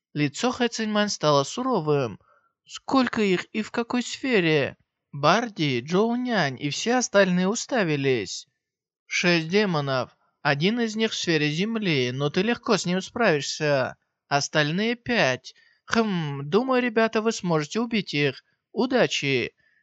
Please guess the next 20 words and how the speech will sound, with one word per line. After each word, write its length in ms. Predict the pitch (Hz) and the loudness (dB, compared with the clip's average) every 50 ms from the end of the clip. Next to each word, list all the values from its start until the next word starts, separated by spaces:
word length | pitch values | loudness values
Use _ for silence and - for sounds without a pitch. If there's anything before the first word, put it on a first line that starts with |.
| _ - | _ 0
Равнодушно 800 | - 156 151 151 139 135 139 139 135 147 196 226 - - 240 220 | 2 6 6 6 6 4 2 0 2 0 0 -2 -2 -4 -6 -6
сказал 380 | - - - 196 196 208 196 190 | -4 -4 -4 -4 0 0 -2 -2
Шиян 640 | - - 247 262 240 220 175 151 143 131 123 120 - _ _ _ | -2 -4 -4 -2 0 2 2 2 2 0 -2 -6 -14 _ _ _
и 120 | - 151 | -2 0
лениво 440 | 147 147 139 131 139 175 208 220 214 | 0 2 0 0 0 -2 0 0 -2
прислонился 720 | 208 - 180 165 - - 147 143 139 131 131 131 - - 135 | -2 -2 -4 -6 -4 -2 -2 -2 -2 -2 -4 -4 -4 -6 -6
к 60 | 131 | -6
стене. 640 | - - - 208 214 220 208 180 147 139 127 113 - _ _ _ _ _ _ _ _ _ _ _ _ _ _ | -8 -10 -8 -6 -6 -4 -2 -2 -2 -2 -2 -6 -8 _ _ _ _ _ _ _ _ _ _ _ _ _ _
Глава 460 | - 156 156 151 143 135 135 170 226 240 | -4 2 6 8 8 8 8 6 4 4
сто 180 | - - 226 | 4 2 2
девяносто 580 | 202 175 170 160 165 160 160 156 156 - - 233 | 2 4 4 2 2 2 0 -2 -2 -2 -4 -4
пятая. 800 | - - 254 214 - - - 156 147 139 127 120 120 113 90 - _ - | -2 2 4 4 4 2 2 2 4 4 4 4 2 0 -2 -4 _ -8
Жёсткий 540 | - 151 143 147 143 135 - - - 143 139 | -4 2 4 6 4 4 2 0 -2 -2 2
противник. 920 | - 165 185 196 - - 233 190 156 139 139 131 120 107 120 - - _ _ _ _ _ _ _ _ _ _ _ _ _ _ _ - | 4 4 2 2 2 0 0 0 0 0 -2 -2 -2 -2 -6 -8 -16 _ _ _ _ _ _ _ _ _ _ _ _ _ _ _ -10
«Шесть 540 | - - - - 196 175 160 147 139 156 143 | -8 -8 -4 0 2 4 4 4 2 -2 -4
демонов?» 840 | 143 139 147 180 214 240 247 240 214 170 147 131 117 - - - _ _ _ _ _ _ _ _ | -2 0 0 0 0 -2 -2 -2 0 0 2 0 0 -4 -8 -20 _ _ _ _ _ _ _ _
Хэ 240 | - - 175 196 247 | -4 2 4 4 4
Циньмань 480 | - - 254 240 233 233 226 220 220 | 4 2 -2 -2 0 2 2 2 2
медленно 480 | 208 175 147 143 139 143 143 147 147 143 | 2 2 2 2 2 2 0 2 0 0
кивнула. 840 | 139 - 214 220 240 226 214 180 160 143 135 131 131 127 117 104 | -2 -2 -4 -4 -2 -2 0 0 2 2 2 2 2 0 -2 -4